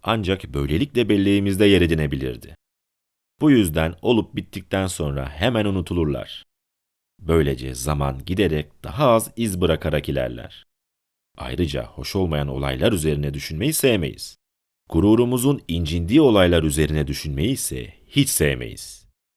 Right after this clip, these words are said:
Oysa çoğunlukla böyle bir durum söz konusudur. Çünkü kendi suçumuz olmadan çektiğimiz acıların sayısı çok azdır.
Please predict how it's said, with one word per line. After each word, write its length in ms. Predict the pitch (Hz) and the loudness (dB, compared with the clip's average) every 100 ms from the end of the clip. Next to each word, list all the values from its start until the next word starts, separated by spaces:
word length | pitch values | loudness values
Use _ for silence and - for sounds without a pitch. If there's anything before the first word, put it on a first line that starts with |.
| _ _ - | _ _ -2
Oysa 340 | - 113 - | 2 2 0
çoğunlukla 800 | 80 98 98 101 107 - 80 78 - | -2 2 2 2 -2 0 0 0 0
böyle 300 | 123 110 92 | 4 4 4
bir 160 | 90 | 2
durum 240 | 90 90 85 | 2 2 0
söz 240 | 80 69 | -2 -4
konusudur. 640 | 76 67 - 69 50 - _ _ _ _ _ _ | -6 -8 -10 -16 -18 -20 _ _ _ _ _ _
Çünkü 380 | - 147 - 73 | -10 -8 -8 -10
kendi 340 | - 65 73 117 | -10 -8 -4 -4
suçumuz 420 | 104 - 80 71 - | -4 -6 -8 -8 -2
olmadan 500 | 98 139 107 82 78 | 4 4 4 0 -2
çektiğimiz 640 | - 78 - 76 73 69 - | -4 -8 -6 -6 -4 -6 -8
acıların 420 | 71 69 71 123 | -10 -4 -4 -2
sayısı 580 | 135 95 85 - 92 90 | -2 -2 -2 -4 -6 -6
çok 220 | - 95 | -4 -2
azdır. 500 | 71 60 - - - | -4 -6 -14 -18 -20